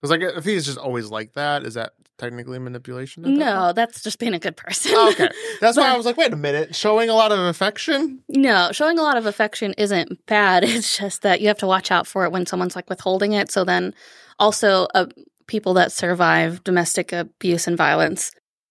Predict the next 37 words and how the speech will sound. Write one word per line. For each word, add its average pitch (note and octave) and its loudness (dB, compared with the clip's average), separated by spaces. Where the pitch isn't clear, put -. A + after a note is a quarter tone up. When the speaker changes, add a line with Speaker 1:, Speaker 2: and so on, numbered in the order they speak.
Speaker 2:
often E3+ -2
have D#3 -2
trouble G3+ 2
leaving F3+ 2
these F#3 -2
people F3+ 0
because F3+ 2
Speaker 1:
Yeah, F#3 4
Speaker 2:
they F3+ 2
Speaker 1:
for E3+ -12
Speaker 2:
think E3+ -2
Speaker 1:
sure. E3 2
Speaker 2:
at - -4
the F#3 0
beginning F3 2
they F3 2
were F3 -2
so E3 -2
nice, F3 2
like, E3+ 0
something F3+ -2
just E3 -6
happened D#3 -2
and E3 0
we E3 0
just E3 -8
need F3+ -4
to - -16
change E3+ -2
that E3 0
and F3+ -4
get E3+ -8
back D#3+ -6
to - -10
where E3+ 2
we E3+ -4
were - 0